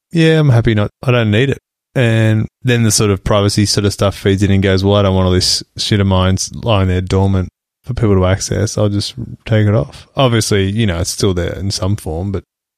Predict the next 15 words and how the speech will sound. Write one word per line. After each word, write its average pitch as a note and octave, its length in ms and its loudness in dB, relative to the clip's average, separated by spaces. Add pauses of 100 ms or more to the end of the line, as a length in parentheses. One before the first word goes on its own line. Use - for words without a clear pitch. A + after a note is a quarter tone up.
(160)
someone's G2 400 -4
probably F#2 400 -6 (380)
artificially, G2 760 -2 (200)
intelligently G2+ 800 0
examining G2+ 480 2
it A#2 160 -2
as A#2 220 -4
we A#2 100 -4
speak. - 360 -4
But - 260 -4
anyway, A#2 400 -2 (240)
good C3+ 140 -2
luck C#3 160 0
to A#2+ 100 -6
them. G#2 120 -8